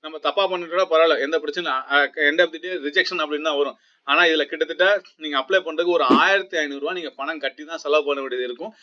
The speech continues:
அதனால நீங்க வந்து கவனமா ஒரு தடவை, ரெண்டு தடவை பாருங்க, உங்களுக்கு அதுல எலிஜிபிலிட்டி இருக்கான்னு தெரிஞ்சுக்கங்க. தெரிஞ்சதுக்கு அப்புறம் இதை வந்து அப்ளை பண்ணுங்க.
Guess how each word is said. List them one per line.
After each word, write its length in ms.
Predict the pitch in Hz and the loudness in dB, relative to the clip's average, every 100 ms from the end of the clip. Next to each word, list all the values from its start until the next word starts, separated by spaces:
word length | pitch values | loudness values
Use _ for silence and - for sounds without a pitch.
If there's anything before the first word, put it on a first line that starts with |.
| - - | -20 -4
அதனால 480 | 120 147 175 160 220 | -2 2 2 4 2
நீங்க 200 | 190 151 | 0 -6
வந்து 200 | 147 185 180 | -6 -6 -8
கவனமா 380 | 139 165 180 | -10 -8 -4
ஒரு 100 | 165 | -2
தடவை, 140 | 151 165 | -2 -4
ரெண்டு 140 | 147 | -4
தடவை 180 | 165 175 | -4 -4
பாருங்க, 360 | 139 151 147 180 | 0 0 0 -4
உங்களுக்கு 300 | 170 156 143 | -6 -6 -4
அதுல 140 | 131 127 | -2 -2
எலிஜிபிலிட்டி 440 | 151 180 175 160 | -4 -6 -6 -4
இருக்கான்னு 420 | 135 156 170 170 147 | -4 -4 -6 -6 -2
தெரிஞ்சுக்கங்க. 480 | 156 165 143 190 190 | -2 -2 -8 -8 -2
தெரிஞ்சதுக்கு 380 | 160 180 160 139 | 0 0 -2 -2
அப்புறம் 200 | 170 160 | -2 -4
இதை 80 | 127 | -2
வந்து 200 | 139 160 | -2 -4
அப்ளை 240 | - 143 | 0 0
பண்ணுங்க. 300 | 131 120 | 0 -8